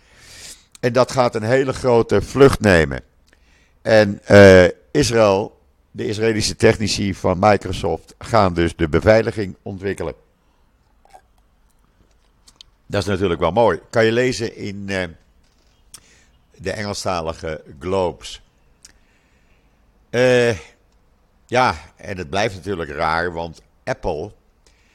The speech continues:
daar wordt hier ook groot over geschreven, die heeft de Vision Pro ontwikkeld. Dat is een, eh, eh, reality headset. Dat kost vijfendertighonderd dollar, om precies te zijn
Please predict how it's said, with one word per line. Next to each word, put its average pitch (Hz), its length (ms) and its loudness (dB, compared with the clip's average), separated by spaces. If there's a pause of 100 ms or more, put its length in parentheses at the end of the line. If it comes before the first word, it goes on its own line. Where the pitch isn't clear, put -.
(160)
daar 85 140 -12
wordt 87 240 -8
hier 85 180 -12
ook 101 200 -8
groot 120 460 -6
over 87 300 -8
geschreven, 80 640 -10 (580)
die 98 180 -10
heeft 113 300 -4
de 104 120 -8
Vision 98 600 -8
Pro 123 340 -4
ontwikkeld. 90 680 -10
Dat 92 180 -12
is 90 160 -12
een, 82 240 -14
eh, 78 140 -12 (1000)
eh, 82 260 -10
reality 107 800 -8
headset. 110 600 -8
Dat 82 140 -18
kost - 220 -16
vijfendertighonderd 76 1000 -12
dollar, 85 360 -8
om 73 140 -16
precies - 400 -14
te 82 140 -12
zijn 76 320 -4